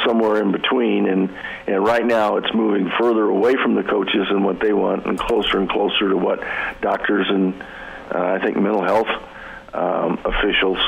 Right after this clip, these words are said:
uh, think it should be and should be done. They're not trying to eliminate it. They're just trying to make it safer. And, you know, you gotta give them credit for that.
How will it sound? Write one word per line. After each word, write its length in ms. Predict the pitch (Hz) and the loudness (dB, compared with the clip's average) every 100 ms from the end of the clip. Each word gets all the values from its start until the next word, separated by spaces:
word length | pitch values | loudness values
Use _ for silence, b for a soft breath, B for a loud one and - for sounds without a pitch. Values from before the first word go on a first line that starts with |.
| - B B B B - | -6 B B B B -6
uh, 300 | - - - - - | -4 -4 -6 -6 -2
think 280 | 107 92 - - | -2 -2 -8 -4
it 100 | - - | -2 0
should 200 | 104 92 | 0 0
be 200 | - - | 0 0
and 120 | - - | 2 0
should 160 | - 98 | 0 -2
be 80 | |
done. 280 | 92 104 95 | -2 0 0
They're 140 | 90 110 | 2 0
not 200 | 107 - | 0 0
trying 260 | 120 110 | 0 2
to 60 | 101 | 2
eliminate 540 | 104 147 143 104 98 | 2 2 2 2 2
it. 100 | 101 98 | 0 0
They're 140 | 101 95 | -2 0
just 180 | 98 - | 0 0
trying 220 | 98 87 | 0 2
to 60 | |
make 240 | 87 90 - | 2 0 -2
it 80 | - - | -2 -2
safer. 440 | 92 - - 92 | 0 0 0 0
And, 180 | 90 95 - B B B B B | 0 -2 -6 B B B B B
you 80 | 110 | -2
know, 100 | 98 | 0
you 100 | 104 | 0
gotta 180 | 98 101 | 0 0
give 100 | 98 | 0
them 80 | 98 | 0
credit 300 | - 101 95 | 0 -2 -2
for 100 | - | 0
that. 320 | 92 92 - | 0 0 -2